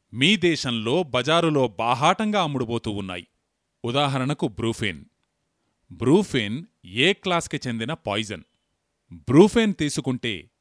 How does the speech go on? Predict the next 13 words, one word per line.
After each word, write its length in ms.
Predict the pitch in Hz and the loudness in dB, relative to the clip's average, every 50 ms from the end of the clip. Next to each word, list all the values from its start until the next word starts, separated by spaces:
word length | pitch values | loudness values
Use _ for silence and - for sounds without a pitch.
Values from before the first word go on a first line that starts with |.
| _ | _
కిడ్నీ 320 | - 117 120 117 151 202 220 | -10 -8 -8 -4 -2 -2 0
కూడా 240 | 220 202 175 160 147 | 0 0 0 0 0
పాడవుతుంది, 640 | - 143 135 131 131 131 - 127 127 127 156 170 | -2 -2 -2 0 -2 -2 -4 -6 -6 -4 -4 -4
లివర్ 400 | 156 107 85 87 110 120 165 196 | -6 -6 -6 -6 0 2 2 2
కూడా 240 | 196 - 185 165 156 | 4 4 2 0 0
పాడవుతుంది. 580 | 139 - 113 107 98 92 - - 92 82 - - _ _ _ _ _ _ _ _ _ _ _ _ _ | -2 -4 -4 -4 -4 -6 -8 -10 -14 -14 -16 -18 _ _ _ _ _ _ _ _ _ _ _ _ _
బ్రూఫెన్ 540 | - - 113 139 170 165 - 180 180 180 175 - | -8 -2 2 2 2 2 2 0 0 0 -2 -6
అనే 160 | 143 143 147 135 | -6 -4 -4 -2
విషపదార్థం 760 | 117 123 - 170 160 170 151 165 165 160 - - 196 202 185 | -2 -4 -4 -2 -2 -2 0 0 0 0 -2 -2 -2 -2 -2
మన 140 | 165 151 135 | -2 -4 -4
మూత్రపిండాలను, 920 | 120 117 139 - 196 180 - 175 170 165 165 160 160 160 156 151 151 - | -4 -4 -4 -4 -4 -4 -4 -4 -6 -4 -4 -4 -4 -4 -4 -4 -4 -6
కాలేయాన్ని 720 | - - 120 127 156 170 165 160 151 151 151 147 143 139 | -6 -6 -4 -2 -2 0 0 0 -2 -2 -2 -4 -4 -6
పాడు 340 | - - 120 123 139 190 | -6 -4 -2 0 2 2